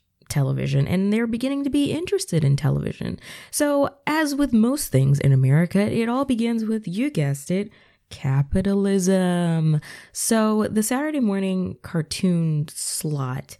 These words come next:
wasn't as, like, defined, like, Saturday mornings or Saturdays in general and kind of the general, like, scope of pop Americana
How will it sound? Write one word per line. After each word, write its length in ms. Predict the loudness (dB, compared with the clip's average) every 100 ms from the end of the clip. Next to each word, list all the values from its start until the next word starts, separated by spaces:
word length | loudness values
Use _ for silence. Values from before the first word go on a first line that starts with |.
| _ -20 _ _ _ -4
wasn't 640 | 0 0 0 -2 -2 -4
as, 440 | -2 0 -2 0
like, 320 | 0 0 -2 -4 0
defined, 600 | 0 2 2 4 2 2
like, 140 | 0
Saturday 680 | 0 -2 0 0 2 2 0 2
mornings 760 | 4 6 4 4 2 0 -2
or 100 | -4
Saturdays 720 | -2 0 0 2 0 0 -2 0
in 160 | 2
general 400 | 4 2 2 0
and 100 | -2
kind 160 | 0 0
of 100 | 0
the 220 | -2 -4 -10 -20 -20 _ _ -4
general, 320 | 0 2 2
like, 200 | 0 -2 -4 _ _ _ -10
scope 500 | -8 0 2 2 2
of 140 | -2
pop 200 | -2 0
Americana 760 | 0 0 -2 -4 -2 -2 -2